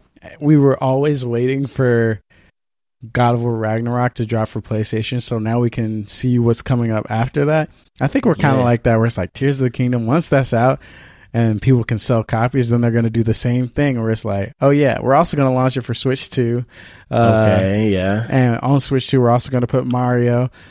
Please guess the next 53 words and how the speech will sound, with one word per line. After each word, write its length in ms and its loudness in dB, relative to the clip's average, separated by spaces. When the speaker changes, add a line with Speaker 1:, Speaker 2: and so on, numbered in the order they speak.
Speaker 1:
So 200 -2
it's 100 0
gonna 160 0
be, 180 -2
I 140 0
could 220 -6
see 180 -4
it 100 -2
being 200 0
the 100 2
same 260 0
thing 240 -2
where 100 2
it's 120 0
like 260 0
Mario 260 4
Odyssey 360 2
two 300 2
launches 380 2
on 100 4
Switch 360 -2
two. 340 4
Uh, 440 0
Tears 280 4
of 60 2
the 60 0
Kingdom 380 0
gets 160 0
ported 400 0
to 80 -10
Switch 400 -2
two. 160 -6
I 80 0
mean, 180 0
well, 260 -4
I 80 0
don't 120 2
know 120 4
if 140 -2
it's 140 -6
ported 380 -2
'cause 160 -8
backwards 380 -4
compatibility, 680 -8
but 300 -8
I, 220 2
I 40 2
think 320 -4
we're 240 4
right 260 2
around 200 -2
the 60 -6
corner. 360 -14